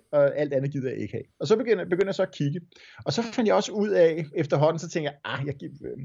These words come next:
altså, amerikanerne kom jo relativt sent med i, øh, i Første Verdenskrig. Det var først midt i, i, i nitten sytten, at de besluttede sig for det, og så skulle de til at, øh, få, få trænet alle soldaterne og så videre. Så det var faktisk først i,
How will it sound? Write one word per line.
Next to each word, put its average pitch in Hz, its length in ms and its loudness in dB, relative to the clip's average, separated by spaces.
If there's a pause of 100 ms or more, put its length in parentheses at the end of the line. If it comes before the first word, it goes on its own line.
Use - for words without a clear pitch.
(280)
altså, 143 340 4
amerikanerne 190 440 0
kom 170 120 -2
jo 156 60 4
relativt 156 420 2
sent - 360 -4
med 113 220 -2 (100)
i, 113 240 -4
øh, - 240 -4 (100)
i - 60 -2
Første 113 280 4
Verdenskrig. 101 440 0
Det 131 60 0
var 123 60 4
først 131 260 4
midt 131 300 4
i, 123 280 2 (600)
i, 120 300 2
i 123 40 2
nitten 131 240 4
sytten, 143 400 2
at 120 120 -4
de 120 60 0
besluttede 135 300 2
sig 127 100 2
for 110 160 -6
det, 160 240 6
og 135 60 0
så 143 80 -2
skulle 143 220 0
de 139 60 -2
til 139 180 -2
at, 117 340 2 (140)
øh, - 440 -8 (300)
få, 120 180 -4
få 120 80 -4
trænet 147 280 6
alle 139 100 8
soldaterne 147 480 0
og 135 40 0
så 147 100 0
videre. 135 300 6
Så 147 100 -2
det 127 60 -10
var 151 280 0
faktisk 156 280 0
først 139 300 0
i, 139 240 0